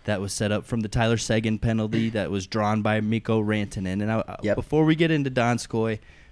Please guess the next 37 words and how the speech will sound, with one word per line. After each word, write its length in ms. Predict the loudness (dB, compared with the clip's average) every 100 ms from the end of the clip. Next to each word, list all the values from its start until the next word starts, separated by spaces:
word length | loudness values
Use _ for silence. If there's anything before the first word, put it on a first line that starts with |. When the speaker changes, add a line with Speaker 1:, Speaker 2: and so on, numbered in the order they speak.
| -8
Speaker 1:
we 100 | -4
touched 300 | 0 -2 0
on 140 | 0
it 60 | 0
l-, 160 | -4 -8
slightly 560 | -6 -2 -2 -2 -4 -4
on 200 | -4 -2
Monday 460 | 0 0 0 0
on 160 | -2 -4
our 80 | -8
podcast 640 | -4 -6 -4 -4 -4 -4
reviewing 320 | -8 -6 -4
the 80 | -6
Blues 340 | -6 -6 -6 -6
game, 240 | -8 -6
but 100 | -4
I 60 | -2
wanna 240 | -2 -2
get 140 | -2
into 160 | 2 2
Mikko 360 | 2 2 0 2
Rantanen 540 | 0 -2 -4 -6 -4
because 400 | -4 -4 -4 -6
there's 240 | -10 -10
something 720 | -8 -12 -12 -6 -6 -4 -2
more 320 | 0 2 2 2
going 340 | 0 0 0
on 280 | 0 0 0
to 100 | 0
his 180 | -2 -2
game 300 | -4 -2 0
that 120 | 0
he 140 | -2
just 240 | -2 -6 -4
seems 300 | -4 -4 -6
so 320 | -2 0 0
snake-bitten. 800 | -2 -2 -2 0 -2 -2 -2